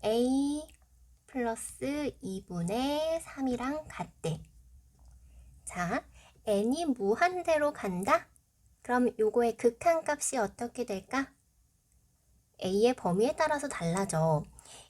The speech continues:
A가 일보다 클 때는 그럼 요게 무한, 양의 무한대로 발산하지. 그래서 A가 일보다 크면 극한값이 A 플러스 일분의 이,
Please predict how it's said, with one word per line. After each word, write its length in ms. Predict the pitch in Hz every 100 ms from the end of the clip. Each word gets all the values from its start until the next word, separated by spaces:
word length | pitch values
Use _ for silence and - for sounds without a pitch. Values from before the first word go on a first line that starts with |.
| -
A가 540 | 190 196 214 262 269 -
일보다 540 | 285 320 302 285 269
클 320 | - - 339 -
때는 540 | 185 180 269 247 156 - _ _ -
그럼 320 | - 202 208 -
요게 520 | 190 185 233 302 330 - - _ _ -
무한, 300 | 196 180 170 - 196
양의 300 | 185 208 202
무한대로 420 | 165 190 202 196
발산하지. 880 | - 175 175 294 269 180 - 139 - - - - - _ - - - - - - - - - - - - -
그래서 720 | 196 185 190 302 339 381 392 - - 214
A가 220 | 208 226
일보다 380 | 254 302 294 294
크면 720 | - 330 302 269 294 339 381 - _ -
극한값이 1040 | - 214 240 226 220 208 - 277 302 311 - - 190
A 240 | 185 -
플러스 360 | 220 214 - -
일분의 640 | 269 285 262 233 220 - _ - _ _ _ 185
이, 680 | 190 196 220 269 311 359